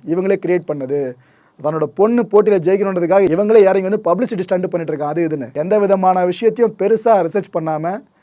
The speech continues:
வாய்க்கு வந்த மாதிரி பேசுறது. சரி, அட்லீஸ்ட் நீங்க தனியா பேசிட்டு போயிடலாம்.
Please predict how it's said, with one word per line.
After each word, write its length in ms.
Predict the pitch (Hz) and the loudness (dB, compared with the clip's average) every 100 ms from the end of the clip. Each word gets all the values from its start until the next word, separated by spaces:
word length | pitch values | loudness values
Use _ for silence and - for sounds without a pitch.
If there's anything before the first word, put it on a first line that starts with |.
| _ _ | _ _
வாய்க்கு 400 | 147 202 - 190 | 2 2 2 -2
வந்த 220 | 170 165 | 0 0
மாதிரி 200 | 185 175 | 0 -2
பேசுறது. 420 | 151 160 165 123 113 _ | -2 -2 -4 -10 -14 _
சரி, 240 | - 240 254 | 0 4 6
அட்லீஸ்ட் 280 | - 240 233 | 4 0 -2
நீங்க 200 | 208 208 | -2 -2
தனியா 340 | 156 226 285 | -2 0 0
பேசிட்டு 320 | 226 226 175 | 0 -2 -2
போயிடலாம். 340 | 160 156 120 | -4 -6 -8